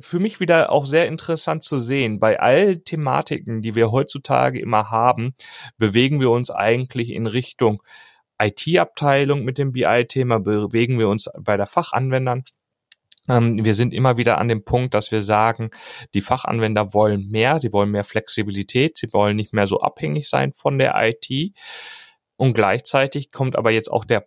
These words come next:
Punkt, bei aller Agilität oder Freiheiten, die wir dem Fachanwender einräumen, muss einfach dokumentiert werden oder muss beschrieben werden,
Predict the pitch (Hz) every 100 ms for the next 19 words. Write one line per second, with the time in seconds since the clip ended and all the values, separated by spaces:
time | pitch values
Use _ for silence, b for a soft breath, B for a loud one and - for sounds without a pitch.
0 | _ - 110 123 190 - - 110 - 117
1 | 123 - - _ 117 110 123 113 107 -
2 | 135 202 - - 107 107 101 101 - -
3 | 110 135 139 - 131 120 113 107 98 101
4 | - 120 _ - - 113 104 101 - 101
5 | 113 131 - - 120 123 156 - B B
6 | B - 127 - 117 113 110 - 113 -
7 | 104 98 98 - 101 104 - - - 131
8 | 120 131 151 - 101 101 107 - 104 -
9 | 104 107 131 131 120 113 113 135